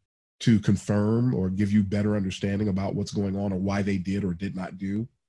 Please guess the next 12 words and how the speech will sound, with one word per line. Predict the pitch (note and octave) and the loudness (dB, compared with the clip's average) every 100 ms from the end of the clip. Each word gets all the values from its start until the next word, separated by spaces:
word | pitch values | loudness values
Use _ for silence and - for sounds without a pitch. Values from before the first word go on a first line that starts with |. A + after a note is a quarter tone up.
| _ _ | _ _
a | - | -8
particular | G2+ - A2 G#2 | -4 -2 -2 -2
thing, | - G#2 A2 | -2 0 0
or | G#2+ | 2
maybe | F2+ G#2 | 2 2
you're | G2 | 0
trying | F#2 G#2 G2 | -2 -2 -2
to | - | -2
understand | G2+ G2+ - G#2 G#2 G2+ _ - | -2 -4 -2 -2 0 -2 _ -8
certain | - A2 F#2 | -2 -2 -2
pain | - G#2 G#2 | -4 -2 0
points | - A#2+ A#2+ - - | 0 0 0 -4 -16